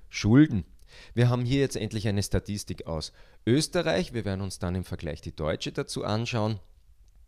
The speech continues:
Und wir sehen, dass die Vermögen überwiegend privat gemacht werden. Das ist die blaue Kurve. Und wir sehen, dass die Schulden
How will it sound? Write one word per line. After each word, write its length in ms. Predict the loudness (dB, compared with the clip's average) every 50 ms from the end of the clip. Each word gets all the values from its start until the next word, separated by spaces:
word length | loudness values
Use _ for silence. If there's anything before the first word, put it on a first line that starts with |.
| -20 -20 -20 -20 -20 -20 -8 0
Und 180 | 0 0 2 2
wir 100 | 2 2
sehen, 240 | 2 2 2 2 2
dass 160 | 0 0 0
die 100 | -4 -2
Vermögen 680 | 0 0 2 2 4 4 6 6 6 6 4 0 -2 -4 -10 -20 -20 -20 -20 -20 -20 -20 -4 0
überwiegend 720 | 0 0 4 4 2 2 2 -2 -2 0 0 -2 -2 -6
privat 560 | -4 -4 -4 -2 0 0 0 0 -2 -4 -4
gemacht 480 | -2 -2 0 0 0 0 -2 -6 -6 -4
werden. 340 | -2 -2 0 -2 -2 -6 -8 -10 -20 -20 -20 -20 -20 -20 -20 -20 -20 -20 -12 -4
Das 200 | -4 -4 -4 -4
ist 280 | -8 -8 -10 -10 -12 -14
die 40 |
blaue 480 | -12 -10 -8 -6 -4 -4 -2 -2 -4 -4
Kurve. 500 | -6 -6 -4 -4 -4 -4 -4 -6 -8 -8 -12 -18 -20 -20 -20 -20 -20 -20 -20 _ _ _ -20 -20 -20 -20 -20 -20 -16 -8
Und 220 | -6 -6 -2 -2
wir 100 | -2 0
sehen, 260 | 2 2 2 2 2
dass 160 | 0 -4 -4
die 80 | -6 -10
Schulden 680 | -10 -8 -6 -4 0 2 2 2 2 0 -2 -6 -6